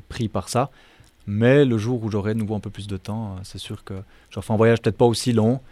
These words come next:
peut-être pas aussi loin comme on disait avant, mais c'est sûr que l'envie de repartir est là, bien sûr.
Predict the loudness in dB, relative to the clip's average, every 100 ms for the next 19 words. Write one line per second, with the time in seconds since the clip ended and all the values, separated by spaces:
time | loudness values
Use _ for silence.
0 | -14 -8 -2 -2 -2 -4 -4 -4 -6 -8
1 | -12 -10 -10 -8 -8 -10 -10 -10 -14 _
2 | _ _ -18 -14 -12 -12 -14 -14 -14 -16
3 | -18 -6 -2 0 0 0 -4 -4 -6 -4
4 | -6 -8 _ -16 -14 -14